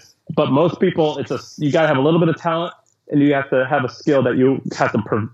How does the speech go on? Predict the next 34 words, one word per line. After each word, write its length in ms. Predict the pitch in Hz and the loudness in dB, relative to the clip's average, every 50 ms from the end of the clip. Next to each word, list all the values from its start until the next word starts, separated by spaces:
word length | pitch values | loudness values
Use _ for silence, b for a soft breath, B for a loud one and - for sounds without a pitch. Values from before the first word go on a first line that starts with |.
| _ _ _ | _ _ _
perfect. 560 | - - 110 - 147 139 113 107 - - - - - | -12 -12 -4 -2 0 0 0 0 -4 -10 -16 -10 -4
And 100 | 131 135 160 | -2 0 0
once 140 | 196 196 - | 2 2 2
you 100 | 175 147 | 0 0
perfect 440 | - 160 143 - 170 165 165 - | -2 -6 -4 -2 -2 -2 0 0
that 180 | - 139 127 - | -2 -2 -2 -4
skill, 560 | - - - 165 156 143 131 117 117 113 - b b b b b b _ _ | -10 -4 0 2 2 4 4 2 0 -2 -6 b b b b b b _ _
you 140 | - 147 143 | 0 0 2
can, 220 | - 196 175 160 | 2 2 0 2
um, 540 | 139 143 135 131 123 120 117 113 113 117 110 _ _ _ _ _ _ _ _ _ _ _ _ _ _ _ _ _ _ _ _ _ _ _ _ _ _ _ _ _ _ _ _ _ _ _ _ | 2 2 2 2 4 4 4 2 0 0 -4 _ _ _ _ _ _ _ _ _ _ _ _ _ _ _ _ _ _ _ _ _ _ _ _ _ _ _ _ _ _ _ _ _ _ _ _
you 160 | - 135 160 160 | 0 2 2 2
can, 260 | 175 180 170 156 151 | 2 2 2 2 2
um, 480 | 143 135 135 131 127 117 113 113 110 - - _ _ _ _ _ _ _ _ _ - | 2 2 2 2 2 2 0 0 -2 -4 -10 _ _ _ _ _ _ _ _ _ -8
kind 180 | - 196 247 262 | -4 -2 -2 0
of 100 | 175 147 - _ _ _ _ _ _ _ _ _ - | -2 -2 -6 _ _ _ _ _ _ _ _ _ -4
just 240 | 170 - - - - | -4 -4 -4 -2 0
figure 260 | 175 175 170 170 156 | 2 2 4 4 4
it 80 | 151 147 | 4 4
out. 380 | 180 220 165 117 113 117 - | 4 4 2 0 -2 -4 -6
And 120 | 127 131 - | -8 -6 -4
so 220 | - 147 139 139 | -2 -2 0 0
there's, 200 | 135 165 170 - | 0 -2 -4 -4
like, 100 | 180 - | -6 -8
a 80 | 135 - | -8 -8
thousand 480 | - - 139 147 156 165 156 160 151 | -6 -4 -2 -2 -2 -2 0 0 0
different 240 | 147 143 - 123 113 | 2 0 0 -2 0
ways 260 | 127 127 127 123 107 101 | 2 2 4 2 2 2
that 100 | 123 113 | 2 0
I 40 | |
can 160 | 110 127 120 104 | 0 0 -2 0
come 160 | - 120 117 | 0 0 0
up 80 | 113 | 0
with 120 | 107 110 - | 0 -2 -2
articles, 600 | 113 110 107 113 - - 104 101 98 - - | -2 0 2 2 2 2 0 0 -2 -4 -8